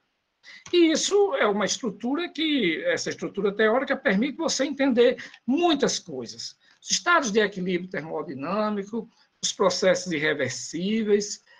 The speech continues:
a teoria de ensemble e também a importância da teoria de flutuações. E a gente sabe que a termodinâmica é extremamente geral,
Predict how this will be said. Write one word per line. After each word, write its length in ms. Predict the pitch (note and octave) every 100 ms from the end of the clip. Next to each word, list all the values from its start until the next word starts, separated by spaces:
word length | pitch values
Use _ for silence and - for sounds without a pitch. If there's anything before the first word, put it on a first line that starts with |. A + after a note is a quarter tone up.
| _ _ -
a 100 | F3
teoria 400 | - F3 F3+ E3
de 160 | D#3
ensemble 760 | D3+ C3 - E3 A#3 C4+ D#4 D4+ _ _ _ _ _
e 80 | D4
também 460 | C#4+ C#4+ G#3 G#3+ A#3+
a 60 |
importância 1040 | C4 B3+ A#3+ - - E3+ F3 F#3+ A#3 C4 - - - _ _ -
da 380 | D#3+ E3 F#3
teoria 340 | F3+ G3+ E3 E3
de 100 | -
flutuações. 960 | E3+ - A3 - C3+ A#2+ - - - _ _ _ _ _ _ _ _ _ _ _
E 60 | F#3+
a 40 |
gente 200 | F3+ F#3+
sabe 240 | - F#3 F#3
que 140 | C4+
a 120 | A3
termodinâmica 840 | G3 - D#3+ D#3+ E3 D3+ E3 F#3 F#3
é 20 |
extremamente 640 | C#3 - F3 D3+ D#3 D#3
geral, 600 | C#3+ D#3 C#3+ D#3 A#3 C4+